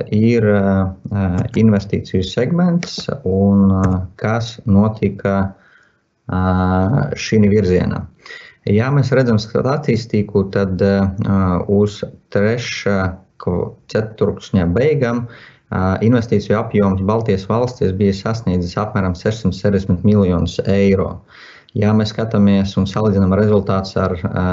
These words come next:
deviņpadsmito gadu kopumā, kur rezultāts bija nedaudz pāri vienam miljārdam, tad, ā, izskatās, ka pēdējo divu mēnešu laikā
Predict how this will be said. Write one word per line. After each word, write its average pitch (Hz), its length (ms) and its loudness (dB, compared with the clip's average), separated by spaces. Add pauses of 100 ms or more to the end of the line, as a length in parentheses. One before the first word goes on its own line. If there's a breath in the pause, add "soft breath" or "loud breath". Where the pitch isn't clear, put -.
deviņpadsmito 98 880 0 (200)
gadu 95 540 0 (160)
kopumā, 101 560 2 (200)
kur 98 300 -2 (200)
rezultāts 101 520 -2
bija 101 380 2
nedaudz 95 420 -2
pāri 98 300 0
vienam 98 260 2
miljārdam, 101 600 0 (580 loud breath)
tad, 98 300 -2
ā, 98 340 2
izskatās, 107 720 -2
ka 98 220 -2 (540)
pēdējo 107 360 2
divu 104 240 2
mēnešu 101 480 0
laikā 113 480 0